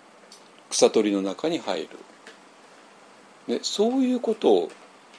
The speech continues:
するわけ。つまり、五我を、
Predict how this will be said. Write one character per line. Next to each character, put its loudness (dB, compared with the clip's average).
す -6
る -12
わ -12
け。 -18
つ 2
ま 6
り、 2
五 6
我 8
を、 6